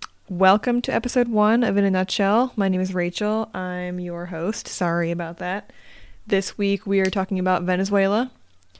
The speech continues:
I knew almost nothing about Venezuela starting this. Maybe I'm just dumb all by myself.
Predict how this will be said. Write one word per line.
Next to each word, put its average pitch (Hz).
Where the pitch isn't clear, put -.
I 190
knew 214
almost 214
nothing 185
about 196
Venezuela 202
starting 202
this. 202
Maybe 185
I'm 180
just 185
dumb 185
all 185
by 190
myself. 196